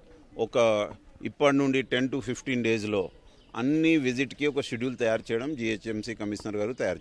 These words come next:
చేశారు. తర్వాత అక్కడ వెళ్ళి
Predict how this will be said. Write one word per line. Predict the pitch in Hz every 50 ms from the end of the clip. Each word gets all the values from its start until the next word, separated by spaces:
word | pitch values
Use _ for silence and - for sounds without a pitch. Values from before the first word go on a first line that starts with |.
| -
చేశారు. | 80 76 - 85 76 - - - - - - - - _ - - - - - - - _ -
తర్వాత | 120 123 139 143 143 131 -
అక్కడ | 135 123 120 101 131 123
వెళ్ళి | 120 107 107 113 123 135 143 131 113 104 101